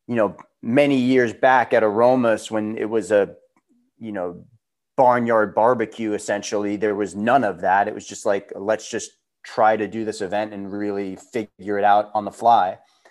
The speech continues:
And now you have a level of sophistication where people are timing transitions of other athletes in previous heats, and they're looking at how people are doing things and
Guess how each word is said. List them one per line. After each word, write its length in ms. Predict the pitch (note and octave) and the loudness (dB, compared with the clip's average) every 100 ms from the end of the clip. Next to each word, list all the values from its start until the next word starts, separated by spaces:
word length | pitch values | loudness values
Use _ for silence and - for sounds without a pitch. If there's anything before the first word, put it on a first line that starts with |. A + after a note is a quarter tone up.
| _ _ _ - | _ _ _ -6
And 100 | B2 | 0
now 180 | B2 B2 | 2 2
you 180 | A2+ | 0
have 540 | G#2+ A2 G#2 G#2 G2+ - - _ _ - | 0 2 4 2 0 -8 -20 _ _ -8
a 80 | A#2 | 0
level 260 | A#2 A2 | 2 2
of 80 | G2 | -4
sophistication 680 | - A2+ G#2+ - B2 A2 G#2+ | -8 -10 -12 -10 -8 -8 -8
where 80 | G2+ | -10
people 280 | - A2+ G2+ | -10 -8 -6
are 60 | F#2+ | -8
timing 480 | - A2+ A2+ A2 G2+ | -4 -2 -2 -4 -8
transitions 1080 | - - A#2+ G2+ F#2 E3 - D3 C3+ B2 | -12 -10 -8 -6 -6 -6 -2 -2 -2 -4
of 120 | G#2+ G2 | -4 2
other 300 | B2+ A#2 - | 2 2 2
athletes 420 | C#3+ C#3 C#3+ C3+ | 2 2 -2 -6
in 60 | C3 | -8
previous 460 | - B2 G#2+ G2+ | -6 -6 -6 -6
heats, 240 | E3+ D#3 - | -2 -2 -2
and 80 | A#2 | -4
they're 120 | A2 | -2
looking 340 | A#2+ C3 A#2+ | -2 -4 -2
at 140 | A2 - | 0 2
how 180 | A#2 G#2 | 2 0
people 320 | - B2 G#2+ | -4 -8 -6
are 80 | G2 | -6
doing 460 | G2 E3 D3 C#3+ | -2 0 0 -6
things 320 | C#3 C3+ B2+ G#2+ | -6 -4 -4 -6
and 160 | G#2+ | -10